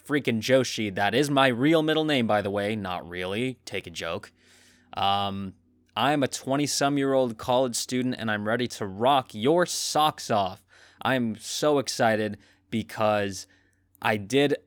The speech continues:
another, I did a previous episode three of this podcast, and after I listened to it, I'm like, first of all, I have terrible mic technique. I don't wanna sit through, like, two hours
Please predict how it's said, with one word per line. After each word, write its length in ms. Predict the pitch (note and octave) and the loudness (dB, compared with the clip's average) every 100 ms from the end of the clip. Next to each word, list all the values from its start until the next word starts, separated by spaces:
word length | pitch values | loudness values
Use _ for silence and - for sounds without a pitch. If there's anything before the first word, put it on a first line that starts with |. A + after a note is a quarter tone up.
| - | -2
another, 880 | A2+ A2+ A2+ A2+ B2 C3+ C#3+ C#3+ - | 2 2 2 0 0 2 2 0 -2
I 80 | A#2+ | 0
did 200 | B2+ D#3 | 2 4
a 280 | C3 A2 G2 _ _ _ _ _ _ - | 4 4 -2 _ _ _ _ _ _ -10
previous 580 | C#3+ D#3 C#3+ C#3 A#2 - | 0 2 2 2 0 -2
episode 600 | A#2+ A#2 - A#2+ G#2+ G2 | -2 -2 -2 -2 -2 -4
three 640 | - A2+ G#2+ G2+ F#2 F#2 - | -8 -4 -2 -2 -4 -6 -8
of 200 | A2 G2+ | -8 -6
this 120 | G#2+ | -8
podcast, 760 | - G#2+ G2 - G#2 G2 - | -4 -2 -2 0 0 0 -2
and 160 | - G#2+ | -6 -2
after 280 | G2+ G2+ G#2+ | -2 -2 -2
I 40 | |
listened 360 | G#2 A#2+ - A#2 | 0 -2 -2 -6
to 160 | - A2+ | -2 -4
it, 80 | - | -2
I'm 160 | G#2+ G#2+ | -4 -4
like, 260 | G2+ - _ _ | -4 -6 _ _
first 300 | - C3 - | -6 -4 -4
of 100 | G#2 | 0
all, 320 | G#2+ G2 F#2+ _ _ _ _ _ | 2 2 -2 _ _ _ _ _
I 140 | - G#2+ | 2 4
have 280 | A2+ F#2 | 2 0
terrible 520 | - - D3 C#3+ C3+ B2 | -4 -2 0 2 0 0
mic 320 | A2 A#2 - | 2 0 -2
technique. 640 | - G2 G2 G2+ F#2+ - _ _ _ _ _ _ | -6 -6 -6 -8 -10 -16 _ _ _ _ _ _
I 80 | A2 | 0
don't 280 | A#2+ C#3 A#2 | 2 2 0
wanna 280 | A#2 B2+ A#2 | 0 0 -2
sit 420 | - - B2 - - | -4 -4 -4 -4 -8
through, 540 | A#2 A2 G#2+ G#2 G#2 - | -4 -2 -2 -2 -6 -8
like, 220 | G2+ - | -10 -8
two 260 | - C3+ B2+ | -8 -2 0
hours 720 | A2 A2+ A2 G2+ F#2+ G2 | 2 2 0 -4 -8 -10